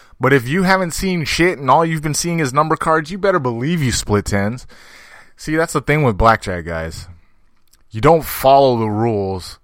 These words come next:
unless you have no other choice. Then you follow that shit to a T. Otherwise, you just have fun and you play blackjack. And you play the fucking odds most of the time when you have to.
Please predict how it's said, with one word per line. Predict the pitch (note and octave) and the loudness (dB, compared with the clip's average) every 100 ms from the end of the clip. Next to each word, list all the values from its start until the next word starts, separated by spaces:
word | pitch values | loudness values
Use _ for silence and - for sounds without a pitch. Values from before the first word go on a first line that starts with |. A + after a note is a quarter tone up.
| _ | _
unless | B2 B2 B2+ C#3+ | -6 -2 -2 4
you | |
have | B2+ A2 | 4 4
no | A2 A#2+ | 4 6
other | A2 G#2 | 6 2
choice. | - A2 F2 D#2 | 2 0 0 -4
Then | - G#2+ C3+ | -6 -4 -2
you | |
follow | C#3 C3+ B2+ B2 | 2 8 10 10
that | A#2 A2 | 6 2
shit | - A#2+ | -2 -6
to | - G2+ | -4 -6
a | |
T. | - A2 F#2+ E2 - _ _ _ - | -6 -6 -6 -10 -16 _ _ _ 0
Otherwise, | A#2 C#3+ C3 C3+ B2 A#2 G#2+ | 4 6 8 8 6 2 -6
you | B2+ | -8
just | C3+ C#3+ | -6 -6
have | - C3 A#2 | -6 -4 -4
fun | - - D3+ C3 G2+ - - - - - | -8 -2 2 2 0 -8 -20 -20 -20 -14
and | A2 A#2 | -6 -2
you | B2+ | 0
play | A#2+ C3+ | 2 2
blackjack. | A#2+ A#2 A#2 G#2+ F#2+ D2+ - - - - - | 4 4 4 2 -8 -8 -14 -20 -20 -20 -12
And | G#2+ | -6
you | A2+ | -6
play | A2 C3 D3 | -2 4 6
the | C#3 | 6
fucking | B2 C3 A2+ G#2+ | 2 0 0 -4
odds | G#2 A2 G#2+ F#2+ F#2 - - - - - - - - - | 4 6 8 6 -2 -12 -16 -20 -20 -20 -20 -20 -20 -10
most | G#2 C3 B2+ - | 2 4 4 -2
of | A2 | -4
the | G#2 | -4
time | - A#2+ G2+ E2+ D#2+ D#2+ | 2 4 4 0 -12 -8
when | G#2 | -4
you | A2+ A2+ | 0 0
have | F#2 F#2+ A#2+ - | 0 4 4 4
to. | G2+ D#2+ C#2+ | -10 -12 -14